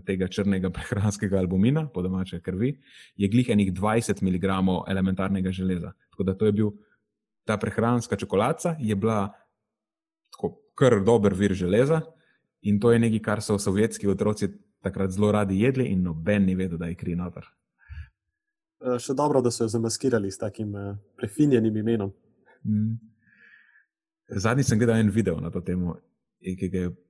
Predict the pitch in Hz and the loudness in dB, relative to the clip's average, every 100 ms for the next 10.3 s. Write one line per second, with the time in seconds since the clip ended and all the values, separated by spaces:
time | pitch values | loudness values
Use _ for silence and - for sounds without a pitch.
0 | _ - 104 - 101 101 101 101 92 101 | _ -18 -10 -6 -2 0 0 -2 -4 -2
1 | 113 113 107 101 101 95 90 87 87 85 | -2 -2 -4 -6 -6 -4 -2 -2 -4 -6
2 | 98 107 92 87 90 - 98 90 87 85 | -4 -2 0 0 -2 -4 -4 -4 -6 -14
3 | - - - _ 202 - - - 95 - | -16 -20 -20 _ -20 -14 -12 -10 -12 -14
4 | _ _ - 92 92 95 110 110 117 110 | _ _ -8 -4 -2 0 2 2 2 2
5 | 113 110 101 95 110 117 107 - - 95 | 2 4 4 2 2 0 0 -2 -4 0
6 | 104 101 98 95 101 101 90 107 101 80 | 0 -2 -2 -2 0 -2 -2 -2 -2 -2
7 | _ _ _ _ _ _ _ _ _ - | _ _ _ _ _ _ _ _ _ -8
8 | 98 92 113 120 95 156 160 101 95 92 | -4 0 2 2 0 0 -2 -4 -4 -4
9 | 101 123 131 113 117 101 101 127 90 - | 0 0 2 2 2 2 2 2 0 -4
10 | - 87 | -4 -4